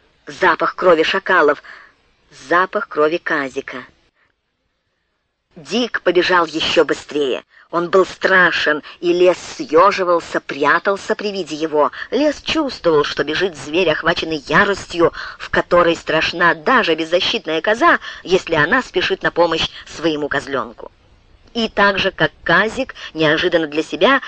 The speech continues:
Дик вылетел на поляну перед станцией. Станция была слабо освещена,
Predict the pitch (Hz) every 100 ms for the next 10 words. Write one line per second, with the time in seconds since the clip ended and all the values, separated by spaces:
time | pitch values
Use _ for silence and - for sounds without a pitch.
0 | - - 139 254 - - 294 285 240 233
1 | 226 202 247 262 247 233 - - 170 120
2 | - 80 73 - _ - - - - -
3 | 349 - 359 262 302 359 254 311 294 302
4 | 277 - - 294 196 151